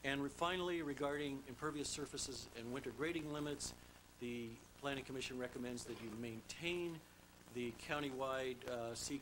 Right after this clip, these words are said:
cag sponsored stop program, stormwater pollution prevention program, including future program improvements. Then, in additionally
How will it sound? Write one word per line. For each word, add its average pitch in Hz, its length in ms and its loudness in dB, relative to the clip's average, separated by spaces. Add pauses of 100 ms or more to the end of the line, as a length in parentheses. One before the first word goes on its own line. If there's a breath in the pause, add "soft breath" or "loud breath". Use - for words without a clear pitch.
cag 127 220 0
sponsored 135 640 0
stop - 460 2
program, 131 440 0
stormwater 127 500 -2 (100)
pollution 123 300 -2 (120)
prevention 156 320 0
program, 135 460 -2
including 127 400 -4
future 123 240 -8
program 120 340 -4
improvements. 160 640 0 (340 loud breath)
Then, 147 120 4
in 147 120 2
additionally 131 800 2